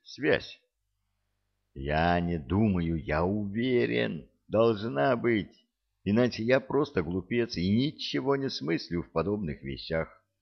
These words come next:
Ну, будем надеяться, что вы окажетесь умным человеком,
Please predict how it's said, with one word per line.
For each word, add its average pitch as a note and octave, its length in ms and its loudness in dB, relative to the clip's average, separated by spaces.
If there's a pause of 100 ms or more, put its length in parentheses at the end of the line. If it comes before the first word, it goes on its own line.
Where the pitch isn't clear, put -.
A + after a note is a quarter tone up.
(1160)
Ну, F2 580 -4
будем G2+ 680 -2
надеяться, F#2 640 0
что - 340 -4
вы D#2+ 260 2
окажетесь G2+ 760 -2
умным C3 560 -2
человеком, E2 1080 -4